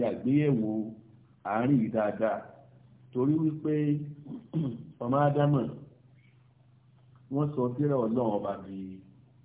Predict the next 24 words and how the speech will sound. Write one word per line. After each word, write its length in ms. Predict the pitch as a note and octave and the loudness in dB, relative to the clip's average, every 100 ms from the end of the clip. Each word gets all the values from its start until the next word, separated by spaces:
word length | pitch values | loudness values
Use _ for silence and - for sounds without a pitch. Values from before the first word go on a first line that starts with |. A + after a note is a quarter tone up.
| _ _ _ _ _ _ _ _ _ _ _ _ _ _ _ _ _ _ _ _ _ - | _ _ _ _ _ _ _ _ _ _ _ _ _ _ _ _ _ _ _ _ _ -12
èyí 160 | F2+ G#2 | -10 -4
tó 120 | A#2+ | -2
bá 160 | A#2 A2+ | 0 0
bára 300 | A2+ A2 G#2 | 0 -2 -2
lára, 420 | G#2 A2 G#2+ G#2 | -2 -4 -4 -6
tó 120 | - | -6
bá 160 | A2+ A2+ | -2 -2
bá 140 | A2+ | 0
wa 140 | A2 G#2 | 0 0
lára 320 | G#2+ G#2 G2 | -2 -4 -4
mu. 180 | G2 F#2+ F#2+ - _ _ _ _ _ _ _ _ _ - _ _ _ _ _ _ - | -6 -10 -14 -20 _ _ _ _ _ _ _ _ _ -20 _ _ _ _ _ _ -8
Bẹ́ 100 | G#2+ | -6
ẹ 80 | G2+ | -2
bá 140 | G#2+ A2 | 0 -2
sọ, 160 | - G#2 G#2+ - - - _ _ _ _ - | -2 -4 -4 -6 -14 -20 _ _ _ _ -10
a 60 | F2+ | -8
gbọ́ 220 | F#2 A2 G#2 | -2 0 0
yòó. 220 | G2 E2 - - _ _ _ _ _ _ _ _ _ _ _ _ _ _ _ _ _ _ - | -2 -8 -14 -20 _ _ _ _ _ _ _ _ _ _ _ _ _ _ _ _ _ _ -6
Èyí 160 | A2+ B2 | -2 2
táwọn 280 | D#3+ D#3+ | 4 6
ò 80 | B2 | 4
bá 100 | G#2+ | 4
bá 160 | B2 C#3 | 4 4
sábà, 380 | C#3 C#3+ C#3 C#3 | 4 4 6 4